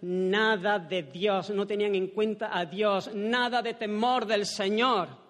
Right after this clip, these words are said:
Y había un pregonero, un predicador de justicia, que hablaba de un lugar de salvación, que hablaba de un juicio que era inminente, que iba a venir, pero pasaba el tiempo, pasaba el tiempo y la gente seguía viviendo a su aire,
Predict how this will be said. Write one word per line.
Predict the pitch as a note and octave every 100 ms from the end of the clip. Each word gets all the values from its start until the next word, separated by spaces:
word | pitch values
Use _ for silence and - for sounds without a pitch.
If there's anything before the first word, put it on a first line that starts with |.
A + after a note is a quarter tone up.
| _ _ _ _ _ _ _ _ _ _ _ _ _ _ _ _ _ _ _ _ _ _ _
Y | G#3
había | A3+ A#3
un | A#3
pregonero, | A#3 A3+ G#3 G#3 G#3+ A#3+ A#3
un | A#3
predicador | B3 A#3 A3 G#3+ G#3 A#3+ A3+
de | A#3
justicia, | A3+ - A#3 - A3+ F3+ B2+ - - _
que | A#3
hablaba | G#3 A3+ A#3+ A#3+
de | B3
un | B3
lugar | A3 A#3+ B3+
de | A3+
salvación, | - G#3 G#3 A3 A#3+ A#3+ G3+
que | - - A3+
hablaba | A#3+ B3+
de | B3+
un | B3
juicio | C4 A#3+ B3+ A#3+
que |
era | A#3 B3+
inminente, | C4 C4+ C#4 C#4+ C#4 C4
que | C#4+
iba | C#4
a |
venir, | C4+ C4+ C#4+ B3+ E3+
pero | G#3+ G#3+
pasaba | G#3 A3+ A3+
el |
tiempo, | A#3 A#3 A#3 A3+
pasaba | G#3 B3
el | A#3+
tiempo | B3 C4 B3+
y | A#3+
la | A#3
gente | C4+ B3+ B3
seguía | B3+ A#3 B3+ B3+
viviendo | A#3+ B3 C4+ C4 B3+
a |
su | - B3+
aire, | C#4 C#4+ C4+ A3 E3 C#3+ -